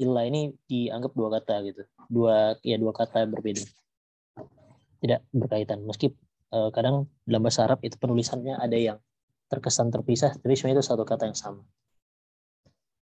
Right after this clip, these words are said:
Baik, di sini ada contoh surah Al-Hasyr ayat tujuh belas.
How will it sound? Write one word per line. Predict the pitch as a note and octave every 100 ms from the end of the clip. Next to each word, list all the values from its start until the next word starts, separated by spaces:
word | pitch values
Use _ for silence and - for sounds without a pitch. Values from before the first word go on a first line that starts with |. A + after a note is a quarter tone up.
| -
Baik, | B2+ D3
di | C#3+
sini | - D3+
ada | B2+ A#2
contoh | - A2 A2 C#3 C#3+ - _ _ _ _ _ _ _
surah | - B2 A2+
Al-Hasyr | - B2 - A#2+ G#2
ayat | A#2 A2+ -
tujuh | A2+ A#2
belas. | G#2 B2 -